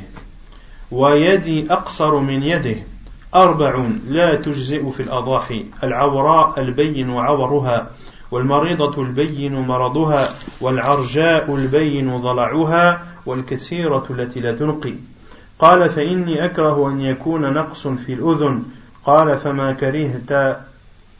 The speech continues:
منه فدعه، <clears throat> ولا تحرمه على أحد. ولا يجزئ في الأضحية الجذع من المعز، لحديث البراء بن عازب رضي الله عنهما قال:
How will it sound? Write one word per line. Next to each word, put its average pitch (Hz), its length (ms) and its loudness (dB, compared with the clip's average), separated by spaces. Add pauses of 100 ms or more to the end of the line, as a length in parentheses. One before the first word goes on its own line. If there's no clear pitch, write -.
(120)
منه 139 440 -2
فدعه، 131 680 0 (280)
<clears throat> - 400 -6
ولا 135 220 6
تحرمه 131 720 -2
على 120 280 0
أحد. 113 220 -4 (520)
ولا 139 280 4
يجزئ 139 540 0
في 131 160 -6
الأضحية 139 600 -4
الجذع 127 580 -2 (380)
من 135 140 0
المعز، 135 680 0
لحديث 151 500 0
البراء 135 400 4
بن 131 140 0
عازب 135 480 0
رضي 135 300 2
الله 131 300 0
عنهما 135 440 -2
قال: 147 380 8